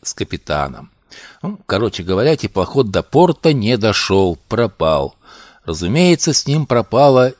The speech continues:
и все золото. Ни команды, ни комиссара, ни капитана, никого не нашли.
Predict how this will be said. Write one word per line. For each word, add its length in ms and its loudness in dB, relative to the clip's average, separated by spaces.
и 140 -2
все 560 0
золото. 840 -4
Ни 200 0
команды, 1000 0
ни 100 -2
комиссара, 1080 2
ни 160 -6
капитана, 1120 -2
никого 720 0
не 140 -4
нашли. 600 -8